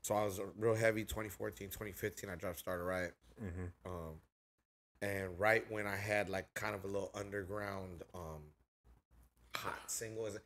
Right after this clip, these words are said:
Speaker 1: as hot of a single as you could have on underground, right?
Speaker 2: Okay.
Speaker 1: Like, local scene, everybody was hearing about this song. I shot a real cool video for it. And then I got, um, I, I, uh, had, um, pinched my sciatic nerve, and I couldn't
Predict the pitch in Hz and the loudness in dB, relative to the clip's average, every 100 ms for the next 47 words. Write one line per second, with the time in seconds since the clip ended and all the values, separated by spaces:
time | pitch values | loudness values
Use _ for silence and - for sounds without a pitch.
0 | _ - 120 113 127 147 135 123 - 135 | _ 0 2 4 4 6 4 0 -2 -2
1 | 123 117 110 104 104 110 101 95 104 90 | -2 -2 -4 -6 0 0 0 -4 -6 -8
2 | 80 82 80 92 104 104 92 92 - _ | -10 -12 -10 -8 -2 2 4 2 -2 _
3 | 98 101 82 98 107 101 95 - 107 104 | -2 -2 -2 -2 -2 -2 -2 -2 -4 -2
4 | 104 104 104 98 82 98 107 98 90 85 | -2 -2 -2 -4 -4 -2 -2 -4 -6 -6
5 | 90 - 104 104 92 85 - 92 98 101 | -4 -2 0 -2 -2 -4 -2 -2 -2 -4
6 | - 104 95 101 98 95 - 101 98 92 | -6 -8 -4 -4 -2 -4 -2 -2 0 -2
7 | - _ _ _ _ 101 104 101 92 82 | -8 _ _ _ _ -6 -4 -2 -2 0
8 | 95 87 - 87 80 76 85 80 - - | 2 2 -2 -6 -6 -8 -8 -8 -12 -20
9 | - - 85 80 76 78 80 80 76 73 | -20 -10 -6 -4 -6 -6 -2 -2 -4 -8
10 | 71 _ - - - _ - _ _ _ | -12 _ -16 -16 -16 _ -20 _ _ _
11 | _ _ _ - 120 113 - 90 92 - | _ _ _ 0 0 0 -2 -2 -2 0
12 | 90 98 92 90 101 107 110 - - - | 0 0 -2 -4 -4 -4 -6 -14 -20 -20
13 | - - - - 90 87 - 101 82 | -14 -14 -6 -2 -2 -4 -2 -2 -2